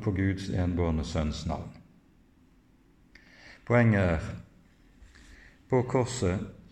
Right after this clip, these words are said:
bærer og soner Jesus all verdens synd. Og dette kors er selve åpenbaringen av Guds kjærlighet.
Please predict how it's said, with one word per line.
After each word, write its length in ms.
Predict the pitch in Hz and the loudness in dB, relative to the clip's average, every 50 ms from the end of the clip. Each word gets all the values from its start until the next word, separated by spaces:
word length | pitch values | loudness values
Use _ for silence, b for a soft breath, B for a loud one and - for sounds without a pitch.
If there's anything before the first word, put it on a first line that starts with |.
| - - - - _ - - | -20 -20 -20 -20 _ -20 -8
bærer 840 | - 98 90 131 127 113 101 95 87 78 82 85 98 110 120 117 113 | -4 2 4 4 6 6 6 4 4 2 2 0 0 0 0 -2 -2
og 80 | 117 113 | -4 -4
soner 640 | - - - - 110 104 113 117 123 113 92 90 92 | -4 -6 -2 0 2 4 4 4 4 4 4 4 4
Jesus 580 | 92 98 98 95 90 - - 95 85 90 - - - - - | 4 4 2 2 0 -2 -4 -4 -4 -4 -8 -14 -18 -4 0
all 300 | 120 117 123 127 127 131 131 135 - 131 - - 98 | 2 4 4 4 2 2 0 -2 -4 -10 -8 -4 0
verdens 540 | 92 107 101 95 95 90 90 90 90 92 - - - | 2 2 4 4 2 2 0 0 -2 -2 -4 -4 -4
synd. 240 | 85 82 80 78 - - - - - _ - - _ _ _ _ _ _ _ _ _ _ _ _ _ _ _ - _ _ b b b b b | -2 -2 -2 -4 -8 -14 -20 -20 -20 _ -20 -20 _ _ _ _ _ _ _ _ _ _ _ _ _ _ _ -20 _ _ b b b b b
Og 140 | b 101 95 | b 2 4
dette 240 | 113 117 - 127 110 | 4 4 4 0 0
kors 380 | - - 131 143 139 - - - | 2 2 2 2 0 -4 -8 -4
er 160 | - 113 101 | -2 0 0
selve 480 | 98 - - - 107 104 113 123 117 120 | 0 -2 0 2 4 4 4 4 2 2
åpenbaringen 1080 | - 110 101 95 101 98 92 98 95 98 135 127 110 95 82 76 76 76 78 78 82 95 117 127 | 2 2 0 0 2 2 2 2 2 2 2 2 4 2 2 0 0 0 0 0 0 -2 0 0
av 240 | 120 110 98 90 87 87 | 2 2 2 2 2 2
Guds 280 | 101 98 90 - - | 2 2 0 0 -4
kjærlighet. 680 | - - 85 82 87 92 90 82 87 82 - - - - | -4 -2 0 0 0 0 0 -2 -2 -6 -8 -14 -18 -20